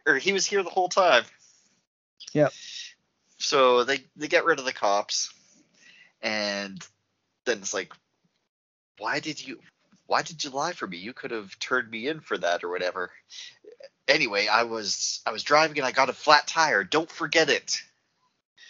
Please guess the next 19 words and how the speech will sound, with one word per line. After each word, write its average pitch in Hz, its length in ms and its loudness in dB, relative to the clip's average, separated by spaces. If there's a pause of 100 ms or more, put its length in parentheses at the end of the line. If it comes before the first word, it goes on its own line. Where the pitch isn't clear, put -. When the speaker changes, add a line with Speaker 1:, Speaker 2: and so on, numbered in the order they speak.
Speaker 2:
Right. 131 360 10 (520)
Speaker 1:
Yeah, 113 260 0
Speaker 2:
Th-, 143 120 6
Speaker 1:
so 135 160 4
Speaker 2:
this 147 80 4
is 156 120 2
the 156 80 4
Speaker 1:
she 151 40 2
Speaker 2:
real 151 180 6
story. 104 580 2 (440)
Speaker 1:
Yeah, 90 220 -2 (140)
the 107 100 -2
real 127 300 6
story. 113 440 4
Speaker 2:
Hmm, 90 60 2
Speaker 1:
I 98 40 2
was, 104 360 0
Speaker 2:
hmm. - 320 -14
Speaker 1:
yeah. 92 160 -4